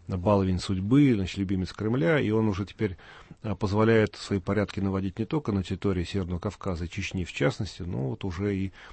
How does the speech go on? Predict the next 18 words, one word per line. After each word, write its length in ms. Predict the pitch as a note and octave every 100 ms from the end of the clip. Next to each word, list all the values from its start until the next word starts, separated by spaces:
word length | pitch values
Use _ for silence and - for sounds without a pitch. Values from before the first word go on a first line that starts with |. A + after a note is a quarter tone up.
| - -
обещает 440 | G2 G2 - G2+
в 60 | -
Кандапоге 600 | F#2+ F#2 F2 C#3 C#3 B2+
навести, 400 | A#2 G#2+ - A2
значит, 260 | G2 F#2 -
порядок 420 | G#2 G#2 F#2+ -
конституционный, 720 | G2+ F#2+ - A2 G2 F#2+ F#2 - - - - - - - - -
в 100 | -
случае, 300 | E3 C#3 B2+
если 100 | -
там 160 | B2
будут 160 | A#2+ A#2+
обижать 340 | A2+ A2 A2
чеченцев 560 | A2+ - A#2 G#2 F2+ A#2
и 40 |
так 160 | A#2 A2
далее. 200 | F#2 E2
Поэтому 460 | A#2+ C3+ C#3+ C#3+